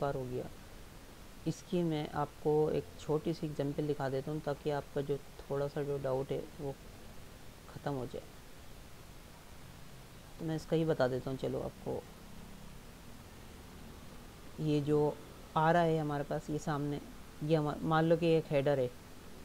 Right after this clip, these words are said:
तो header के लिए हम एक अलग component बनाते हैं, footer के लिए जो नीचे आपको दिख रही है मेरे icon वगैरह, इसके लिए हम अलग component बनाते हैं, और nev bar के लिए, ये for example मान लो ये nev bar है पूरा, इसके लिए हम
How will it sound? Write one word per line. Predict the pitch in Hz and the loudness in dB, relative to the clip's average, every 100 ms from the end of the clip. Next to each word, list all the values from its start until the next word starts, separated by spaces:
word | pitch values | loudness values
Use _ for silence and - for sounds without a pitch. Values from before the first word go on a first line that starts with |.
| - | 4
तो | 175 170 | 8 10
header | 151 156 170 | 8 10 8
के | 165 | 8
लिए | 170 165 | 6 6
हम | 165 | 4
एक | 160 - - | 0 -4 0
अलग | 147 151 - | 4 4 4
component | 160 156 160 165 156 | 2 4 2 2 2
बनाते | 151 151 156 | 2 0 -2
हैं, | 151 - - - - | -4 -6 -14 -14 -2
footer | 170 160 175 160 | 2 6 6 6
के | 160 | 4
लिए | 156 156 | 4 2
जो | 156 | 2
नीचे | 151 151 147 151 | 2 0 2 0
आपको | 147 160 | 2 2
दिख | 147 143 | 2 0
रही | 139 143 | 0 0
है | 139 | 0
मेरे | 135 135 - - | -2 -2 -2 -2
icon | 139 - 139 | -2 0 -2
वगैरह, | 135 131 135 - - | 0 0 -2 -4 -4
इसके | 156 - | -2 0
लिए | 156 156 | 2 2
हम | 151 - - | 2 -2 0
अलग | 139 139 | 0 0
component | - 147 147 147 147 | 0 0 0 0 0
बनाते | 143 139 - | -2 -2 -4
हैं, | 143 - - - - - | -8 -8 -14 -14 -2 4
और | 160 | 6
nev | 151 156 151 | 6 6 8
bar | 165 160 | 8 8
के | 160 | 4
लिए, | 151 151 151 - - - | 4 4 2 0 -12 -8
ये | 147 151 143 | 2 2 2
for | 139 | 0
example | 131 143 147 139 | 0 0 -2 -2
मान | 135 139 | 0 0
लो | |
ये | 143 147 | 2 2
nev | 135 131 | 2 2
bar | 135 131 | 2 2
है | 139 | 0
पूरा, | 156 156 - - - - - | -2 -4 -6 -12 -14 -4 -2
इसके | 151 - 165 | 0 4 6
लिए | 160 | 6
हम | 156 151 | 4 2